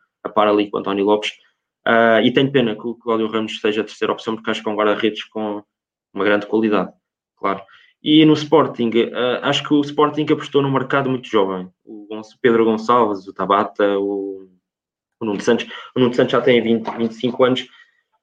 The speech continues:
mas, ah, são jogadores que vêm acrescentar não só qualidade, mas também, ah,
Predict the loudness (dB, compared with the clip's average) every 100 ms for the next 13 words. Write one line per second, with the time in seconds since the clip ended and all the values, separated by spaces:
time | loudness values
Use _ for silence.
0 | _ _ _ _ 2 4 4 4 2 -2
1 | 0 0 0 0 0 2 2 0 0 0
2 | 0 -2 -4 -4 0 0 0 -2 -2 -4
3 | -2 -2 0 0 -2 -12 -4 0 0 -2
4 | -6 _ -20 -10 -6 -4 -6